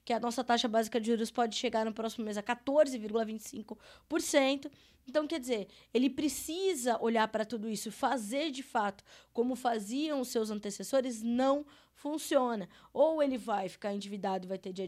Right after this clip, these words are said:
de, de, é, abandonar a atividade, ou ele vai perder competitividade, o que também é grave. Então, é preciso estar sempre bem assessorado, montar um time de confiança, né, Kleber? Porque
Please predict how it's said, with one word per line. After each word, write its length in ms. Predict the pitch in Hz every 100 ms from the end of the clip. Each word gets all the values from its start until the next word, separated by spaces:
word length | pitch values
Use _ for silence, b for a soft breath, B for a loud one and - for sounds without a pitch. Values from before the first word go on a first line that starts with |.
| 175
de, 380 | 180 180 180 -
de, 280 | 180 180 180 _ _
é, 220 | 175 165 -
abandonar 720 | 160 196 220 202 202 214 269 b b b -
a 60 | 247
atividade, 800 | 247 226 247 226 226 233 247 -
ou 140 | 311
ele 100 | 302
vai 140 | 302 277
perder 300 | 302 240 277
competitividade, 1120 | - 320 370 381 - - 381 320 247 226 226 269 b b _
o 80 | 277
que 80 |
também 280 | 339 294 294
é 60 | 302
grave. 640 | 254 311 294 220 180 165 b b b
Então, 420 | 220 - 269 285 285
é 80 |
preciso 400 | 277 302 269 339
estar 280 | 311 - 294
sempre 500 | - 302 311 294 320 b b _
bem 460 | 185 247 320 359
assessorado, 760 | 269 262 233 - 208 185 175 180
montar 480 | 208 240 233 269 330
um 120 | 320
time 500 | 277 - 247 226 196 b b _
de 180 | 202 330
confiança, 840 | - 277 - 226 233 254 208 214
né, 160 | 208 226
Kleber? 480 | 226 208 190 180 - b b
Porque 380 | 254 294 294 285